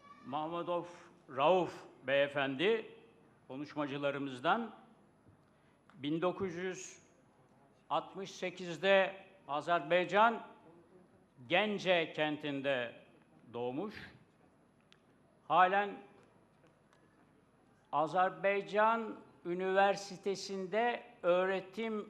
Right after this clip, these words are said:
üyesi, ünvanı doçent doktor. Doktora konusu enteresan, felsefe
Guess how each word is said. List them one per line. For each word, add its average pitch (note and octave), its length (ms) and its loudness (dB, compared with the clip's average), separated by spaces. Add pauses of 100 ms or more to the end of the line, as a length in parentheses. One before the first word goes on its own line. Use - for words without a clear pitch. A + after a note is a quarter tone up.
(160)
üyesi, D3+ 800 -2 (200)
ünvanı F#3 720 4
doçent F3+ 520 -2
doktor. D#3 480 0 (1700)
Doktora G#3+ 640 2
konusu G3+ 440 -4 (280)
enteresan, F#3 800 -2
felsefe G3 880 2